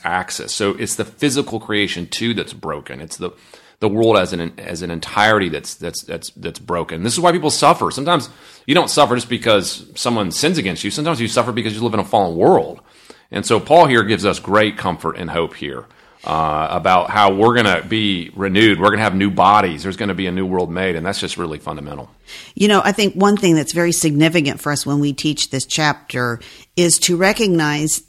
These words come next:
Speaker 2: that many people we're teaching are like I was for most of my life. So much of evangelicalism, uh,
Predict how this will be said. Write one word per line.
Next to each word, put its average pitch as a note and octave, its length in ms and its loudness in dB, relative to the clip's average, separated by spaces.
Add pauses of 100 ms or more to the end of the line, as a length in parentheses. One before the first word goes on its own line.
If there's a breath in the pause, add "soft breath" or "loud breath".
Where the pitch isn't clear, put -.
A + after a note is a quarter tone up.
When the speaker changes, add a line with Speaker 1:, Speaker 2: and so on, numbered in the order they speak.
Speaker 2:
that D3+ 220 -2
many G#3 280 4
people G#3 280 2
we're F3 140 0
teaching D3 760 -2 (560 soft breath)
are E3+ 380 2
like D#3+ 380 0
I G3 200 4
was C3+ 420 0
for D3 160 -6
most C#3+ 320 -2
of C#3 80 -8
my C3+ 140 -2
life. A#2 340 -4
So - 180 -4
much G3 240 -2
of D3+ 220 -2
evangelicalism, D3 1500 -4 (540 loud breath)
uh, D3 180 -8